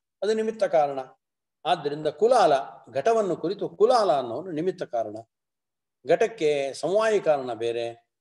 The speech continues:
ಘಟಕ್ಕೆ ಅಸಮವಾಯ ಕಾರಣ ಬೇರೆ. ಆದ್ರಿಂದ, ಆ, ಅದರಲ್ಲೂ ಕೂಡ ಘಟದಲ್ಲಿರತಕ್ಕಂಥ ರೂಪಕ್ಕೆ ಸಮವಾಯ ಕಾರಣ ಬೇರೆ, ಘಟಕ್ಕೆ ಕಪಾಲಗಳು ಸಮವಾಯ ಕಾರಣ,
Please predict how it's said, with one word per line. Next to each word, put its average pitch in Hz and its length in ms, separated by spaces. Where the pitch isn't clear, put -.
ಘಟಕ್ಕೆ 127 500
ಅಸಮವಾಯ 196 560
ಕಾರಣ 104 340
ಬೇರೆ. 160 420
ಆದ್ರಿಂದ, 139 420
ಆ, 127 160
ಅದರಲ್ಲೂ 208 500
ಕೂಡ 180 180
ಘಟದಲ್ಲಿರತಕ್ಕಂಥ 143 800
ರೂಪಕ್ಕೆ 185 640
ಸಮವಾಯ 170 380
ಕಾರಣ 156 240
ಬೇರೆ, 147 400
ಘಟಕ್ಕೆ 135 560
ಕಪಾಲಗಳು 175 580
ಸಮವಾಯ 170 360
ಕಾರಣ, 175 300